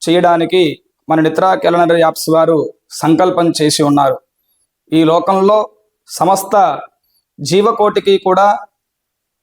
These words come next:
సమస్త అశుభములన్నీ కూడా తొలగించి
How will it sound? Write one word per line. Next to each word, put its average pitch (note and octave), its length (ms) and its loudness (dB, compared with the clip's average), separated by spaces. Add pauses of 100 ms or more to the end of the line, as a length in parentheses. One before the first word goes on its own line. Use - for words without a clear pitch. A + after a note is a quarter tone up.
(1000)
సమస్త G3 460 -4
అశుభములన్నీ G#3+ 840 0
కూడా G3+ 280 2
తొలగించి F#3+ 600 0